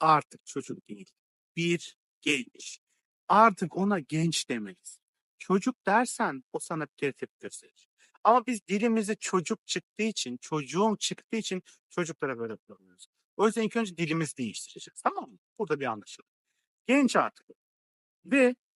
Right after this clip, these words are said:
onun büyüdüğünü kabul ederken onun duygularının olduğunu, onun artık düşüncelerinin olduğunu görmeliyiz. Artık bize davranışlarını değil, düşüncelerini göstermeye başlıyorlar.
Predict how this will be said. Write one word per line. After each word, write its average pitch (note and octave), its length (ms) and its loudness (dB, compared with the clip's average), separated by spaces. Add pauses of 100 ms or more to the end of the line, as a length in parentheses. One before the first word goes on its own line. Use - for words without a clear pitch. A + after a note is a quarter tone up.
(160)
onun A#3+ 320 4
büyüdüğünü A#3+ 360 2
kabul G#3 300 0
ederken A3+ 580 2
onun F#3 400 0
duygularının F3 720 0
olduğunu, A2+ 520 -6 (100)
onun F3 240 -2
artık F3+ 420 2
düşüncelerinin D#3+ 680 -2
olduğunu B2+ 560 -6
görmeliyiz. F#2+ 520 -12 (260)
Artık G3+ 400 2
bize F#3 220 -2
davranışlarını F3+ 880 4
değil, F#3+ 260 -4
düşüncelerini E3 960 -2
göstermeye G#2+ 680 -4
başlıyorlar. - 540 -10